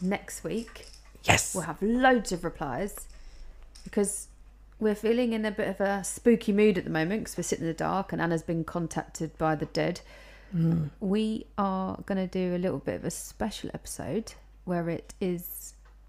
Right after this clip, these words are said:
Speaker 1: gonna be mostly listener segment, hopefully, ghost stories.
Speaker 2: Ghosts.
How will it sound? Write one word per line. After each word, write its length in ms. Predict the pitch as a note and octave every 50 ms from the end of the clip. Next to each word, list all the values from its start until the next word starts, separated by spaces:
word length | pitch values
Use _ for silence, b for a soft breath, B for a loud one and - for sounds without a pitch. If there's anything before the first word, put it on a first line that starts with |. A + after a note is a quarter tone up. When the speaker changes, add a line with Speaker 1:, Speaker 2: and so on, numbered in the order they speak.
| - - -
Speaker 1:
gonna 240 | - G3 G3 G3 F3+
be 680 | - - A#3 B3+ A3 D#3+ - - - - G#3 G#3 A3 - -
mostly 540 | - F3+ F3+ G3+ C4 F#4 - - - D#3+ D3+
listener 340 | D3 C#3+ D3 - - - D3+
segment, 480 | - - - D3+ - - D#3 D#3+ E3 D3+
hopefully, 720 | D#3+ F3 F#3+ - - - - - C3+ C3+ C#3 F#3+ G#3 - b b b b b b b b b b b b b - - - - - - -
ghost 540 | - D#3 D3 C#3+ - - - - - - - - - - -
stories. 1300 | - - - B2 A2+ F2+ D2 C#2 C2+ - C#2 B1+ - - G1+ G1+ - - - - - - - - - - b b b b b b b b b b - - - - -
Speaker 2:
Ghosts. 1080 | - D3+ D3 - - - - - - - - - - - - - - - - - -